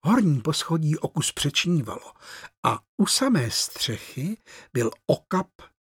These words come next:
s dračí hlavou. Měla chrlit z tlamy dešťovou vodu,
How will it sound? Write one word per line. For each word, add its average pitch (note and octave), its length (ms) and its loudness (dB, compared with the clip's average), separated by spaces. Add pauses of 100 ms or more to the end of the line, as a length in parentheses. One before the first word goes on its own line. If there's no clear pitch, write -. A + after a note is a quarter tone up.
s - 120 0
dračí D#3 500 2
hlavou. A2 560 -4 (1400)
Měla B2 280 4
chrlit B2+ 520 0
z - 180 0
tlamy B2 360 0
dešťovou B2 560 0
vodu, D3+ 300 2